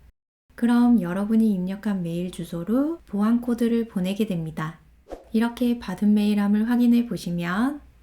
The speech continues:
전자메일 주소 확인 메일이 와 있을 겁니다.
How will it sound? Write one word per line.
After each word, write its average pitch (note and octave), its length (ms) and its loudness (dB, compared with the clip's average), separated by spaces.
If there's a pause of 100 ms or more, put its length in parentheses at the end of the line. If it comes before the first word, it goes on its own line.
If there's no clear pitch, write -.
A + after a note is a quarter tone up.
전자메일 A3+ 680 2
주소 F#3+ 340 -4
확인 A#3 480 2
메일이 F#3+ 320 0
와 E3+ 180 -4
있을 G#3 300 -4
겁니다. D#3 480 -6